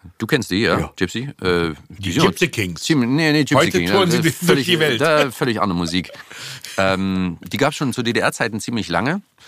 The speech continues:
Speaker 3: Mhm.
Speaker 1: Und die machten wohl anfangs da noch ihre, ihre eigenen Songs, aber irgendwann hatten sie sich hauptsächlich auf Coversongs, äh, beschränkt, spielten nur noch ein,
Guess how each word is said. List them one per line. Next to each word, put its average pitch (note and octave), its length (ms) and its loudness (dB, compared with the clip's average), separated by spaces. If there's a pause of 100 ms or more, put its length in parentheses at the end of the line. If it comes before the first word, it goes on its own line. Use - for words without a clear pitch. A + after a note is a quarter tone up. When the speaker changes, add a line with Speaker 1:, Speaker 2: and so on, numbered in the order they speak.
(200)
Speaker 3:
Mhm. G2 260 -14
Speaker 1:
Und G2+ 160 0
die G2+ 60 0
machten G2+ 300 -2
wohl F#2+ 140 0
anfangs G2+ 600 -4
da F2+ 320 2
noch F2+ 300 -4
ihre, D#2+ 480 -4
ihre D2+ 280 -6
eigenen E2+ 300 -4
Songs, E2+ 440 -2
aber F2 220 -6
irgendwann F2 400 -4
hatten F2+ 180 -4
sie D#2+ 120 -4
sich D#2 300 -6
hauptsächlich D#2+ 540 -2
auf - 120 -10
Coversongs, D#2 720 -6
äh, D2 420 -6
beschränkt, E2+ 420 -6
spielten F#2+ 280 -6
nur F2+ 100 0
noch D#2 220 -2
ein, F#2+ 360 0